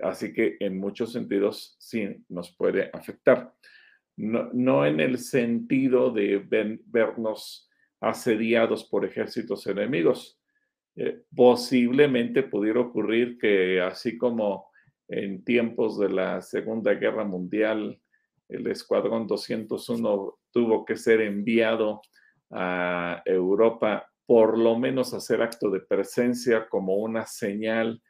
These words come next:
de que México estaba apoyando al bloque de los aliados. Bueno, posiblemente tendría que volver a mandar por lo menos un grupito para manifestar que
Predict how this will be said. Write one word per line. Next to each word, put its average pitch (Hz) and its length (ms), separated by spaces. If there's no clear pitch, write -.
de - 240
que - 220
México 117 540
estaba 110 320
apoyando 104 800
al 87 300
bloque 101 500
de 87 160
los - 480
aliados. 117 920
Bueno, 101 340
posiblemente 117 760
tendría 101 360
que 117 100
volver 104 380
a 101 60
mandar 95 500
por 104 120
lo 104 100
menos 120 280
un 127 120
grupito 127 560
para 82 360
manifestar 85 760
que 92 260